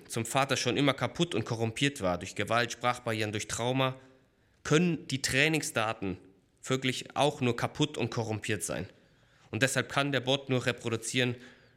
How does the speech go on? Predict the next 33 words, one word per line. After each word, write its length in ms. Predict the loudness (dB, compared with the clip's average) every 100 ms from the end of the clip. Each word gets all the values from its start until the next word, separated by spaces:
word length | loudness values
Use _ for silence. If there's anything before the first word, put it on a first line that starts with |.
| _ -8
was 180 | -6 -4
die 80 |
Realität 600 | 0 0 0 -2 -4 -4 -12
konstituiert. 840 | -8 -6 -4 -8 -8 -10 -10 -12 -16 _ _ _ _ _ _ _ _ _ _
Das 160 | -10 -8
ist 100 | -4
sozusagen 300 | -2 -2 -4
das 180 | -6 -4
Konzeptuelle, 720 | -2 0 -2 -2 -2 0 -2 -8 -20 _ _ _ _ _ -6
was 180 | -4 -2
mich 100 | -4
beeindruckt 440 | -2 -2 -2 -4
hat. 140 | -6 -4
Und 100 | -2
dann 100 | 0
gibt's 220 | 0 -2
noch 80 | -4
was 160 | -4
anderes, 320 | -2 -2 -2
was, 220 | -6 -8 -12
ich 120 | -6
weiß 140 | -2
gar 80 | -2
nicht, 100 | -4
wie 60 | -6
man 120 | -6
das 100 | -6
verorten 380 | -6 -6 -4 -4
will, 120 | -4
wahrscheinlich 240 | -4 -6
stilistisch 460 | -4 -6 -6 -6 -6
oder 120 | -6
sowas. 300 | -6 -8